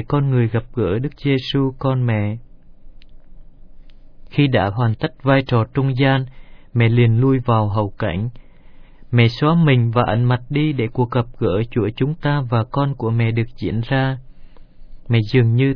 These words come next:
tan biến trong con. Chính thái độ biết xóa mình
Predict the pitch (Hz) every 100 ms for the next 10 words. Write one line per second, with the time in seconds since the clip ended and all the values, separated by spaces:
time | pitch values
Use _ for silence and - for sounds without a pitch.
0 | 135 139 135 131 135 151 139 135 - 135
1 | 135 131 - - - - - - - -
2 | 151 160 160 143 113 131 - 143 151 151
3 | 131 113